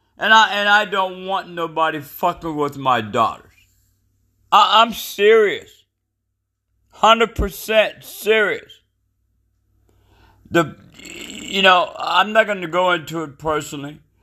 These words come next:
but as I'm talking on this podcast about what's going on in our world around us, it's mass shooting this year. It's out of control.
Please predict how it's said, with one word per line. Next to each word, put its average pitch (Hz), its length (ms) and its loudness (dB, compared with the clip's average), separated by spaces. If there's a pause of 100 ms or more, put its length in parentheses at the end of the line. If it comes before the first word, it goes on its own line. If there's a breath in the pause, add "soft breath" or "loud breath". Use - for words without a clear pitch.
(320)
but 180 300 0 (320)
as 202 260 2
I'm 190 220 -2
talking 190 500 0
on 170 200 0
this 170 200 -10
podcast 156 800 -2 (440)
about 170 360 0
what's 170 240 -6
going 180 400 -4
on 170 260 0
in 160 120 -8
our 151 200 0
world 151 520 -2
around 151 500 0
us, 180 300 -12 (880)
it's 165 240 -6
mass 185 540 2
shooting 196 680 -10
this 120 300 -10
year. 95 360 -12 (580)
It's 135 220 -6
out 196 220 4
of 208 100 -8
control. 156 760 -8